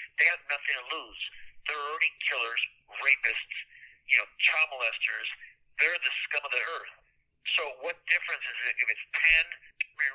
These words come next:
really, what difference does it make if it's ten killings or a thousand killings? A thousand killings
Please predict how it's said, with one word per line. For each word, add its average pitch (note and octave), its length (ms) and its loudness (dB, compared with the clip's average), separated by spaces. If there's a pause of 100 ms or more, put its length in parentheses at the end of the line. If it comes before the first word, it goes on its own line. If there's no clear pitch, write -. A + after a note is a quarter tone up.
really, C#3 200 -6
what D#3+ 200 -8
difference C#3 280 0
does G#2+ 120 -6
it G2+ 80 -2
make G#2 120 4
if - 120 -10
it's - 200 -8
ten A#2+ 180 6 (500)
killings A2 320 4 (280)
or A#2 120 -6
a G#2+ 120 -8
thousand A2 480 -4
killings? - 400 -8 (640)
A - 100 -4
thousand E3 380 0 (160)
killings A#2 260 0